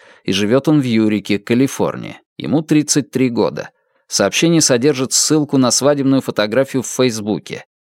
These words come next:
На фотографии проставлены теги с именами семи человек, и один из них, отмеченный как Дэйви Ричардс, тот самый парень с бакенбардами. Джоди взволнованно ходит по своему гостиничному номеру.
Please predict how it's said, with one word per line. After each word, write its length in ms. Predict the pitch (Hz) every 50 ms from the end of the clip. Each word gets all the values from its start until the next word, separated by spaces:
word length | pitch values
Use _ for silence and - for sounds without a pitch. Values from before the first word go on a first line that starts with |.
| _ _ -
На 120 | 98 98
фотографии 560 | - - - 85 92 92 107 139 147 - 165
проставлены 680 | 156 160 143 131 123 - - 131 127 127 120 117 107 90
теги 320 | - - 127 147 139 135
с 140 | 131 - -
именами 420 | 110 101 98 101 117 131 131 131
семи 320 | 120 - - 104 101 104 95
человек, 600 | - - 82 76 71 67 78 110 135 - - _ _ _ _ _ _ _
и 80 | - 85
один 300 | 87 92 113 175 180 123
из 140 | 92 73 73
них, 180 | 71 71 - - - -
отмеченный 640 | - - - - 120 127 131 120 - - 120 110
как 240 | - - 110 104 98
Дэйви 280 | 110 117 117 104 92 90
Ричардс, 540 | 90 127 156 - - 160 131 - - -
тот 240 | - - 143 156 -
самый 440 | - - - 139 127 127 135 139 135
парень 360 | - - 107 101 98 98 101
с 80 | 92 98
бакенбардами. 840 | 101 104 98 - 110 110 110 113 123 95 76 73 - 50 - - _ _ _ _ _ _ _ _ _ _ _ _ _ _ _ _ _ -
Джоди 760 | - 82 73 76 82 82 82 85 87 92 107 123 131 135 139
взволнованно 720 | 135 135 139 147 160 151 147 139 127 127 131 143 151 147
ходит 420 | - - - 117 120 117 139 - -
по 80 | -
своему 400 | 147 - - 139 135 127 120 120
гостиничному 760 | 120 123 131 127 - - 123 117 117 - - 139 135 131 135 135
номеру. 440 | 117 95 85 76 82 78 71 69